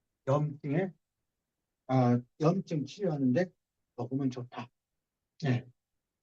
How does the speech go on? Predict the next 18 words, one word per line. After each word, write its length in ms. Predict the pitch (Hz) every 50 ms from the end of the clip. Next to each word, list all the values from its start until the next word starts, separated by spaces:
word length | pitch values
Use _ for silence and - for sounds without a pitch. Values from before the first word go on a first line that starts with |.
| _ _ _
이제 140 | 165 160 160
이해가 360 | 156 190 208 196 196 190 175
갔죠? 480 | - 160 160 160 - 180 185 185 170 - _ _ _ _ _ _ _ _ _ -
예. 220 | 151 127 120 120 - _ _ _ _ _ _ _ _
그리고 240 | - 214 233 226 196
우리가 360 | 170 208 208 240 220 202 196
이제 140 | 185 170 151
이 300 | 139 143 139 127 120 113
약이라는 1300 | - - - - 135 127 165 175 226 247 254 269 285 285 277 269 262 254 247 240 233 226 220 214 208 208
그 540 | 208 220 214 208 202 196 190 190 185 185 185 - _ _ _ _ _ _ _ _ _ _ _ -
표현을 360 | 262 254 233 208 175 147 139
이렇게 180 | 139 - - 135
쓰는데 720 | - - 240 214 175 160 139 123 117 120 127 127 120 120 - _ _ _ _ _ _ _ _ _ _ _ _ _ _ _ _ _ _ _ _ _ _ _ _ _ _ _ _ _ _ _ _ -
요 140 | 190 240 240
위에 200 | 233 240 233 214
그, 140 | 196 196 175
그 180 | 175 175 165 -
풀초변이잖아요. 1040 | - - 247 240 - 226 226 208 196 170 160 151 143 135 135 127 127 123 127 143